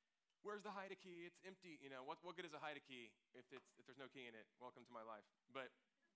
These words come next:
so I go to my neighbor's house, next door neighbor, and she brings out this tray full of keys. She's not sure which mine is. And she's got, like, literally, like, thirty keys in there of different neighbors. I'm like, "What a great neighbor." The, every,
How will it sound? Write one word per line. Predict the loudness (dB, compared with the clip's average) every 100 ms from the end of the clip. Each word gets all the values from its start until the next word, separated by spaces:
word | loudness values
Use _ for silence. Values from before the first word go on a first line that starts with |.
| _ -20 _ _
so | -4
I | 0
go | 2
to | 2
my | 2
neighbor's | 2 0 0
house, | 4 4 2 -2 -2
next | 0 2 0
door |
neighbor, | -2 -2 -2 -4
and |
she | -6 -6 -6 -4
brings | -4 0
out | 4 4 2 -8 _ _ -6
this | -6 -4
tray | -4 2 4 4 0 -4
full | -4
of | -4
keys. | -6 -6 -6
She's | -6 -2
not | -2
sure | -2 -4
which | -4 -2
mine | 0 0
is. | -2 -6 -8 -16 -12
And | -6
she's | -4
got, | 2 2 4
like, | 0 0
literally, | -4 -2 -2
like, | -2 -4 -8 -6
thirty | 0 0 0 -4
keys | -6 -6 -6 -10 -14 -16 -18 -20 _ -2
in | 0 2
there | 0 0
of | 0
different | -2 -2
neighbors. | -4 -4 -6 -8
I'm | -6
like, | -6 -4
"What | -4
a | -4 -2
great | -4 -4
neighbor." | -8 -10 -14 _ _ _ -20 -10
The, | -4 2
every, | 2 4 2